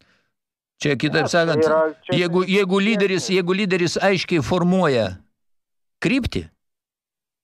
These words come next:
Speaker 1: tai tie prisitaikėliai netgi reikalingi, nes jam reikia pagalbininkų toj krypty. Ir jeigu su juo ateis žmonės, kurie pradės ginčytis ir pradės blaškytis, žinot, yra posakis, geriau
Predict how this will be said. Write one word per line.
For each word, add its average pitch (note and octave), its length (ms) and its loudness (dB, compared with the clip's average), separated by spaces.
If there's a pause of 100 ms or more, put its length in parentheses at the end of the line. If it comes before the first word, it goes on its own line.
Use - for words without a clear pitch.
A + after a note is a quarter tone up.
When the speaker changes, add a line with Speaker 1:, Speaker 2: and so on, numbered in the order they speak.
(160)
Speaker 1:
tai D3 120 0
tie F3 160 0
prisitaikėliai C#3+ 1000 -2
netgi D3 400 0
reikalingi, C3 680 -2 (380)
nes B2 200 0
jam E3+ 160 2
reikia C3 260 0
pagalbininkų G3 720 0
toj B2 160 0
krypty. A2 340 -4 (300)
Ir E3+ 100 2
jeigu G#3 180 0
su - 140 -2
juo G#3+ 160 2
ateis F#3+ 320 0
žmonės, F#3 320 0
kurie F3 220 0
pradės D#3+ 420 0
ginčytis D3 600 -2 (880)
ir C#3+ 120 -2
pradės F3 380 0
blaškytis, D#3+ 580 0
žinot, A3+ 300 -2
yra F3 160 2
posakis, A2 500 -2
geriau F#3+ 240 2